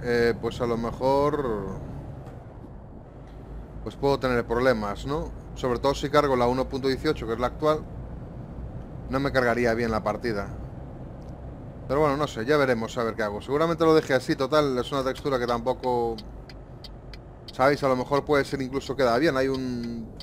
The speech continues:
un panel rojo de, de un anuncio o lo que sea, ¿no? Está un poquito igual. Bueno, pues ya llegamos. ¡Ey! Para de sea. Vale, pues creo que era este.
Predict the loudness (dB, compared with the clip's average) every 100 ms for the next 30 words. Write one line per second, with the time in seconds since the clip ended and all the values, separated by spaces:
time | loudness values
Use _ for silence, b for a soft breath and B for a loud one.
0 | -12 -12 2 4 6 4 6 2 2 0
1 | 4 2 0 -4 -12 -12 -14 -16 -14 -14
2 | -14 -14 -14 -8 -2 0 2 0 0 0
3 | 0 -6 -6 -8 -10 -14 -18 -16 -16 -16
4 | B B B B -8 -4 0 0 0 0
5 | 2 2 -2 0 2 2 2 4 6 6
6 | 4 4 2 -4 -8 -8 0 0 0 -4
7 | 0 0 0 -4 -6 -16 -20 _ _ _
8 | b b b b b b b -10 -8 -6
9 | -6 -2 0 4 4 2 2 2 2